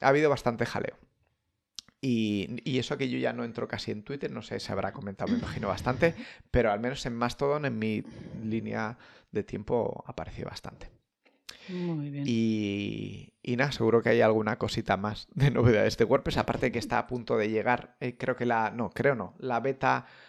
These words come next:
Speaker 1: dos de WordPress seis punto cinco ya está,
Speaker 2: Ujú.
Speaker 1: eh, disponible. Y, y nada, y a nivel de recurso os traemos uno que creo que, mm,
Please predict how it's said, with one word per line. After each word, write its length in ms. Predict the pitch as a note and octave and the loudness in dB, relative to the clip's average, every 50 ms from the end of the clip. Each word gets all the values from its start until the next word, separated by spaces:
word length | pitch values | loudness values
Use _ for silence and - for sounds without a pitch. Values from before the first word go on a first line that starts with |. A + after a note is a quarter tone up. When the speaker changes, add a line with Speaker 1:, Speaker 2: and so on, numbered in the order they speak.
| - _ - | -20 _ -14
Speaker 1:
dos 500 | - A#2+ B2 C#3 A2 - - - - - _ _ _ _ _ | -4 2 2 2 2 2 -6 -12 -16 -20 _ _ _ _ _
de 240 | A#2+ A2+ - G2+ | -6 -2 -2 0
WordPress 360 | F#2+ G2 A2+ A2 A2 - G#2 - | 4 4 2 2 2 -2 -4 -4
seis 180 | - A2 - - | -4 -10 -12 -14
punto 420 | - _ - - G#2+ G2+ - - - | -18 _ -14 -14 -14 -14 -16 -18 -12
cinco 380 | - - G#2 G2+ G#2+ - - - | -10 -8 -8 -8 -8 -10 -10 -8
ya 120 | G#2+ G#2 G#2+ | -10 -10 -10
está, 420 | - - - F2 E2+ F#2+ G2 - F3+ - | -12 -10 -10 -10 -10 -10 -12 -14 -12 -10
Speaker 2:
Ujú. 120 | G3 F3+ D3 | -8 -6 -4
Speaker 1:
eh, 440 | C#3 A2 G#2+ - F3 A#3+ - - - | -2 -2 -2 -2 -4 -6 -6 -8 -12
disponible. 640 | A2+ A2+ - - - A2+ C#3 E3+ F#3+ G3+ G#3+ B3 A#3+ - - - - - - - - _ _ _ _ B2 | -14 -14 -10 -8 -6 -4 -2 -2 0 0 0 -2 -2 -8 -16 -20 -20 -20 -20 -20 -20 _ _ _ _ 0
Y, 580 | A#2+ A2+ A2 G#2+ G2+ F#2+ G2 F#2+ F#2 F2+ F2+ E2 - - _ _ | 2 4 4 4 4 2 2 2 0 0 -2 -6 -8 -16 _ _
y 120 | - - B2+ | -6 -4 0
nada, 280 | B2+ D3 D3 C#3 - - | 0 2 0 0 -4 -4
y 140 | D3 C3 A#2+ | 0 0 0
a 60 | A#2 | 2
nivel 280 | A#2+ A#2+ A2+ A#2+ C3 D3+ | 0 0 -2 -2 -2 0
de 200 | D3+ D#3 D#3+ D#3 | 0 0 0 0
recurso 600 | - C#3 C#3 - D#3+ F3 - - - - - - - | 0 -4 -6 -4 -6 -8 -6 -4 -6 -6 -6 -8 -10
os 160 | D3 B2+ - | -10 -12 -8
traemos 420 | - B2+ B2+ C3+ D3+ F3+ F3 - - | -2 0 0 0 0 -2 -6 -4 -4
uno 300 | F#3 F3 F3 F#3+ A3+ - | -4 -2 -2 -4 -4 -4
que 800 | - B2+ A#2+ A2+ A2+ A2+ A2 G#2+ G#2 G#2+ G#2+ G#2+ G2 F#2+ - _ | -2 0 2 2 2 2 2 2 2 0 0 0 -2 -4 -6 _
creo 320 | - A#2 C3 D#3+ - _ _ | -6 -4 -4 -4 -4 _ _
que, 140 | - D3+ E3 | -4 -4 -4
mm, 380 | F#3+ F#3 E3+ D#3+ D#3+ E3+ - | -4 -4 -8 -8 -10 -12 -12